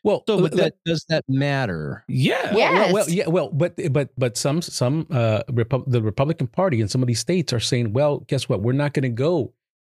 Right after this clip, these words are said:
Speaker 1: into this type
Speaker 3: Local
Speaker 1: of,"
Speaker 3: caucus.
Speaker 1: e-, exactly. They're gonna do a local caucus, which means re-, they, they'll
Speaker 2: Right.
Speaker 1: get representatives who
Speaker 2: Right.
Speaker 1: will represent the people. Yeah.
Speaker 2: But back to my point, though,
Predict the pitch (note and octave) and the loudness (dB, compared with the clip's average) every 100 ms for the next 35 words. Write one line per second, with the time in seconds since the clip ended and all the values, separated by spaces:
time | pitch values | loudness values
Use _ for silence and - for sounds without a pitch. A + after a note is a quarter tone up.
0 | - A#2+ A2+ A#2+ A2+ C3 A#2+ A2+ G#2+ G#2 | -2 -2 2 0 2 2 2 4 0 -2
1 | _ - D#3 C3+ A2 A#2 A2+ A#2 G#2+ A#2+ | _ -4 -2 0 2 2 2 0 2 2
2 | B2+ C3+ A#2+ C3+ A#2+ - C3+ C3 C#3 A2 | 2 0 0 0 -4 -2 -2 0 -2 -2
3 | - A2+ G#2+ A2 A2 A2 G#2+ G#2+ C3+ B2+ | 0 0 2 0 0 0 0 2 2 2
4 | C3+ B2 C#3 C3 A#2+ D#3 A#2 A2 D3+ A#2+ | 0 0 0 0 -2 0 2 4 2 0
5 | A#2+ A2+ A2+ - G#2 - _ - G#3+ B3 | 0 -2 -2 -2 -4 -4 _ -2 0 0
6 | _ _ - E3+ F3+ A3 G3+ G3 A3 F3 | _ _ -8 -4 0 0 -2 -2 0 0
7 | B3+ D3 C3 | -2 -2 -2